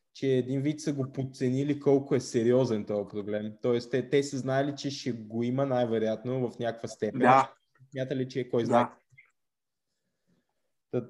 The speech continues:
Speaker 1: това искам
Speaker 2: Точно, наистина.
Speaker 1: да допълня. А, но за надежността, аз мисля, че, а, кой имаше проблеми? Значи със сигурност при Чеко, аз като фен на Red Bull,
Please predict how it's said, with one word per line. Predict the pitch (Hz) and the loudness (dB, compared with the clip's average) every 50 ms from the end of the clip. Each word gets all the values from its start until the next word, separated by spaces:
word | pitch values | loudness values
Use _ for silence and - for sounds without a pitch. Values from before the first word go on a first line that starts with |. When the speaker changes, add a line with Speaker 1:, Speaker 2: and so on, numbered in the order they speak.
| - - | -10 -20
Speaker 1:
това | - - - 139 | -4 2 4 6
искам | 139 123 120 170 | 6 6 4 2
Speaker 2:
Точно, | - - - 107 | -2 -6 -8 -4
наистина. | 113 117 117 - - - _ _ - | -2 -2 -2 -2 -6 -12 _ _ -4
Speaker 1:
да | 123 | -4
допълня. | 120 117 117 117 123 131 131 - _ _ _ _ _ _ - | -4 -2 -4 -6 -6 -8 -12 -18 _ _ _ _ _ _ -6
А, | - 123 120 120 120 120 120 120 120 117 117 117 - - - - - - - - - - - - - | -2 0 2 2 2 2 0 0 0 -2 -2 -4 -6 -8 -12 -18 -20 -18 -18 -18 -18 -16 -16 -12 -10
но | 123 123 123 123 120 | -8 -6 -4 -4 -4
за | 117 120 120 | -4 -4 -4
надежността, | 120 117 117 113 110 120 117 110 113 117 113 110 - - - 160 151 | -4 -4 -4 -2 -2 -2 -2 -2 -4 -6 -8 -8 -8 0 4 8 8
аз | 156 160 - | 8 8 6
мисля, | - 170 175 - - 190 180 | 2 -2 -2 0 -2 -2 -2
че, | - - 175 170 170 165 160 147 - - - - _ _ _ _ _ _ _ _ - 127 | -2 0 2 2 2 2 0 -2 -4 -8 -16 -20 _ _ _ _ _ _ _ _ -4 0
а, | 127 127 127 123 123 123 - | 2 4 4 4 2 0 0
кой | - 131 139 | 2 2 2
имаше | 160 185 180 - - - | 2 0 -2 -4 -10 -8
проблеми? | - 143 127 117 120 120 117 117 120 113 113 110 | -6 -6 -2 0 2 2 2 2 0 -2 -2 -2
Значи | 120 139 147 147 147 | 0 0 0 0 -2
със | - 151 - - | -6 -8 -8 -4
сигурност | - 156 147 160 160 165 160 - - | -2 -2 0 0 0 -2 -2 -2 -2
при | - 147 139 139 - | -2 -2 -2 -4 -2
Чеко, | - - 143 135 135 - - 143 139 135 131 123 123 - - - | 2 2 4 4 2 0 0 2 4 4 4 2 0 -4 -8 -2
аз | - 120 120 120 - | 0 0 0 0 -2
като | - - - 131 123 120 113 117 | -8 -8 -4 -2 0 0 -2 -2
фен | 120 120 120 120 | -2 -2 -2 -2
на | 117 | 0
Red | 117 120 117 110 110 | 0 0 0 -2 -2
Bull, | 107 113 113 120 117 - - - | -4 -4 -4 -4 -4 -8 -12 -16